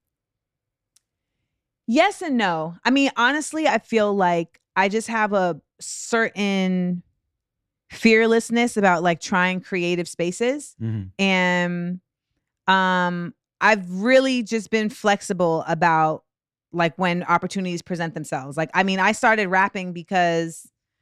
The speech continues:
Speaker 1: I was ushering a play at school and my homeboy came and was, like, hanging out with me.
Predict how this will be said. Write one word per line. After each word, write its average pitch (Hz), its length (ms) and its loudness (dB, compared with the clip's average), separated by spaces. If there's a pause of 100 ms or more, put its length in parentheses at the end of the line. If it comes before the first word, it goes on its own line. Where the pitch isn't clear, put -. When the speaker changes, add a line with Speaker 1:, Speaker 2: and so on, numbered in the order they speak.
(180)
Speaker 1:
I 196 140 4
was 202 180 0
ushering 190 400 0
a 165 60 -2
play 170 600 2 (400)
at 180 160 0
school 180 560 0
and 175 100 -2
my 175 100 2
homeboy 190 440 2
came 180 260 0
and 170 80 0
was, 170 100 0
like, 170 140 2
hanging 180 260 2
out 180 160 2
with 165 120 -4
me. 160 300 -6